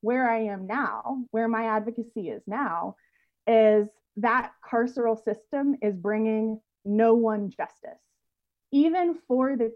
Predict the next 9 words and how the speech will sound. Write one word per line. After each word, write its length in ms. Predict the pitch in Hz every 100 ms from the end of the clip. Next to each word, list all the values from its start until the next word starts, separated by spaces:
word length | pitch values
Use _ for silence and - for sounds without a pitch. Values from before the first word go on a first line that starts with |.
| -
people 400 | 240 240 214 214 -
who 140 | 196 - -
think 240 | 294 339 -
that 140 | 196 180
it 220 | 190 -
will 120 | 190
bring 400 | 180 185 180 185
them 200 | 180 175
justice 480 | - - - 294 339